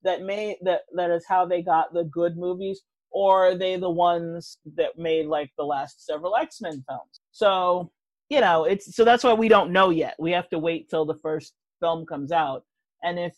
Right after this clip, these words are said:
like, Bryan Singer is still in, then we're like, "Okay, they fired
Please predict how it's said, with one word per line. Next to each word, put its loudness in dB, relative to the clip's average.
like, -4
Bryan 0
Singer -6
is -8
still 0
in, -2
then -4
we're -6
like, -2
"Okay, 0
they -6
fired -6